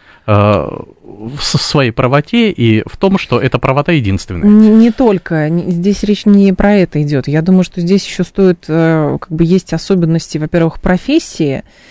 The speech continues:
Speaker 2: и есть просто навыки, которые нарабатываются в силу профессиональной деятельности, э, проверка фактов, критичность мышления и так далее. Мы с вами говорим про,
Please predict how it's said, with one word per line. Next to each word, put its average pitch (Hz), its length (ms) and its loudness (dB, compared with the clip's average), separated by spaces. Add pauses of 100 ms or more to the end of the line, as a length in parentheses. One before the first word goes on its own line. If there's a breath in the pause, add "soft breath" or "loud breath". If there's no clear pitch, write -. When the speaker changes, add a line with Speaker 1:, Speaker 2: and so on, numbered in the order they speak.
(180 soft breath)
Speaker 2:
и 165 80 -4
есть 196 260 2
просто 190 320 -2
навыки, 247 420 2
которые 180 300 0
нарабатываются 175 680 0
в - 60 -16
силу 196 420 2
профессиональной 190 640 0
деятельности, 143 680 -2
э, 120 480 -2
проверка 175 400 -2
фактов, - 400 -2
критичность 175 560 -2
мышления 202 460 2
и - 20 -8
так 175 180 0
далее. 147 240 -2
Мы 233 260 0
с - 120 -10
вами 202 180 0
говорим 180 460 0
про, 185 420 2